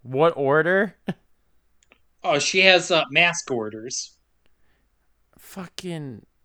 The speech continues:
Speaker 1: how many? And, like, what? <laughs>
Speaker 2: You know, I, it's also, like, it's October twenty-fourth, so it's like, most people have bought their costumes already. People don't wait till Halloween.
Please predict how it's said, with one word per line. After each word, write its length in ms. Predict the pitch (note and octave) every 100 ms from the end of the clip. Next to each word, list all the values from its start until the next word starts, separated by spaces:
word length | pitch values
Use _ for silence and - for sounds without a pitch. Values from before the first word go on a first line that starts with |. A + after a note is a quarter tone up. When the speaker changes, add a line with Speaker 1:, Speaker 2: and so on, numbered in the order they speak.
| _ -
Speaker 1:
how 380 | - F3 F3+
many? 600 | F3 F#3+ F#3 B2 B2 B2 - _ _ _ _ -
And, 320 | D#3 D#3+ D#3+
like, 420 | D#3 D3 C3+ - _ _ _ _ -
what? 480 | - F#3 A#3 - - - C3+
<laughs> 100 | C#3+ _ _ _ _ _ _ _ _ _ - _ _ _ _ _ -
Speaker 2:
You 120 | G#3
know, 320 | E3 C3 C3 -
I, 120 | C4
it's 220 | D4+ D#4+
also, 420 | G4+ G#4 - C#4+ B3
like, 300 | A#3 A3 F#3
it's 200 | G3 G3
October 540 | G#3+ G3+ D4 B3+ A#3+
twenty-fourth, 800 | G#3+ A3 G#3+ E3+ - F3+ G3 G3 G3+ _
so 240 | - E3+
it's 180 | E3 E3
like, 380 | G3 F#3+ F#3+ - _ _
most 340 | C4+ E4+ - -
people 400 | F#3+ D3 C3+ A#2+
have 80 |
bought 300 | - C3 B2+
their 140 | C#3 C3
costumes 760 | D#3 D3 D3+ - D#3 D3+ C#3
already. 440 | D#3+ D#3 E3+ F3+ F#3+
People 360 | C4+ C#4+ G#3+
don't 200 | E3 C#3+
wait 240 | D#3 D3+ -
till 220 | C#3+ C3
Halloween. 760 | B2+ B2 A#2+ B2 D3 F3 G3+